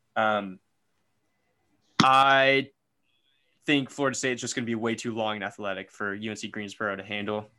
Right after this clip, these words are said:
There's gonna be a lot of hay made about Isaiah Miller. He's very talented, and he, uh, gets up, just racks up steals, and, um, he's a good player, but he takes a lot of questionable shots,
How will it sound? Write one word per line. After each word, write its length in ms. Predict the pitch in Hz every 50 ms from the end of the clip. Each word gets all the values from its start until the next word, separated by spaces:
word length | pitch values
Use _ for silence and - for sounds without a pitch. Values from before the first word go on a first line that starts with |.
| _ _ _ _ _ _ _ _ _ _ _ _ _ - - - - _
There's 160 | - 135 120
gonna 140 | - 156 143
be 80 | 143 143
a 60 | 135
lot 180 | 135 135 135 131
of 60 | 123
hay 180 | 131 127 127
made 240 | 127 127 123 123 120
about 240 | 120 117 120 120 120
Isaiah 300 | 120 113 110 127 120 117
Miller. 380 | 117 127 135 131 131 127 127 127
He's 200 | 123 - 117 107
very 240 | 117 135 135 131
talented, 640 | 117 - 127 123 123 120 123 120 123 120 120 117 113 - -
and 480 | 120 113 113 110 110 110 110 107 107
he, 540 | 104 - - 117 113 110 110 110 113 110 110 _ _ _ _ _ _ _ _ _ _ _ _ _ _ _ _ -
uh, 240 | - 117 110 107 - - - _ _ _ _ _ _ _ _ -
gets 260 | 135 120 110 - - -
up, 240 | 113 107 104 - _ _ _ _ - -
just 180 | 127 113 -
racks 380 | 120 120 123 120 123 123 - -
up 120 | 131 110
steals, 680 | - - - 117 113 117 120 120 123 123 120 - - - _
and, 220 | - 110 110 107 104
um, 220 | 101 101 104 - _
he's 120 | - 131 117
a 20 |
good 200 | - 165 151 156
player, 360 | - 139 123 113 104 95 - _ _ _ _ _ _ _ _
but 300 | - 117 113 107 - - _ _ _ _ _ _ _ _ _ _ _ _
he 120 | - 127 117
takes 380 | - 127 117 113 107 - - - -
a 80 | 117
lot 220 | 110 117 127 127 131
of 80 | 127
questionable 640 | - - 135 123 - - - 127 120 123 123 117 113
shots, 640 | - - 131 123 117 117 113 - - - - -